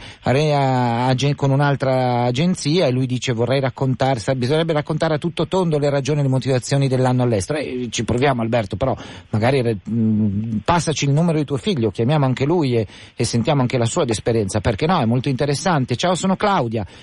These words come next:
partì nel duemilanove per un anno in Norvegia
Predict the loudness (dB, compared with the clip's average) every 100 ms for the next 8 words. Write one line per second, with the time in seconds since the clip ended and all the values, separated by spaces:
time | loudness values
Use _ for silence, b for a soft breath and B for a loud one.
0 | -6 -4 0 0 2 2 2 2 2 0
1 | 0 -2 -2 0 2 2 2 2 2 0
2 | 0 0 -2 -4